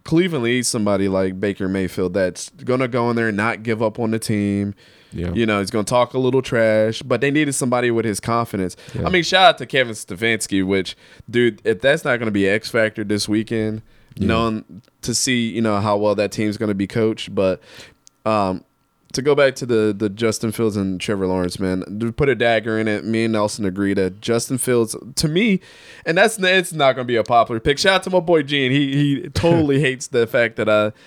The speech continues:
Speaker 1: am on the Justin Fields train, but, uh,
Speaker 2: <laughs>
Speaker 1: it is what it is, man. So leading into, um, we're gonna talk about it, your do's and don'ts for the game, but as your, your, your pick for, um, Alabama and Ohio State, who you got?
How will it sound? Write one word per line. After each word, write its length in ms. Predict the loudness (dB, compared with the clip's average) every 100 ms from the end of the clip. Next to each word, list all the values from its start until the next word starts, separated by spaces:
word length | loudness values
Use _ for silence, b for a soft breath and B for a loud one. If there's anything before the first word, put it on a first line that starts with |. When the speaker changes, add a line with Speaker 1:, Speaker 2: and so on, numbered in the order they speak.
| B B
Speaker 1:
am 160 | -2 0
on 80 | 2
the 100 | 0
Justin 360 | 0 -2 -4
Fields 340 | -2 0 0 -2
train, 360 | -2 -2 -2
but, 180 | 0 0
uh, 220 | 2 0 -2 -4
Speaker 2:
<laughs> 200 | -10 -8
Speaker 1:
it 160 | 0 4
is 260 | 4 4 2
what 120 | 2
it 120 | 2
is, 320 | 2 2 0
man. 240 | 0 0 0
So 380 | 2 2 2 -6 b b b 0
leading 340 | 2 2 0 -4
into, 760 | -2 0 2 2 2 2 -2 -4 0
um, 460 | 2 2 0 -4 -14 _ _ _ _ -10
we're 160 | -2 0
gonna 140 | 2
talk 180 | 2 0
about 240 | 2 2
it, 80 | 2
your 120 | 0
do's 280 | 0 0 0
and 140 | 0
don'ts 280 | 0 0 -4
for 140 | -4 -2
the 100 | 0
game, 340 | -2 -2 -2
but 180 | -2 -2
as 400 | 0 0 -2 -4
your, 420 | 0 0 2 -2
your, 300 | 0 0 0
your 200 | 0 -4
pick 360 | -2 0 0 -2
for, 520 | -6 -2 2 2 0 b b b b _
um, 340 | -4 0 -2 -4 -2
Alabama 500 | 0 0 -2 0 0
and 160 | 0
Ohio 360 | 0 0 2 0
State, 300 | -2 -2 0
who 80 | 0
you 200 | -2 -4
got? 340 | -4 -4 -6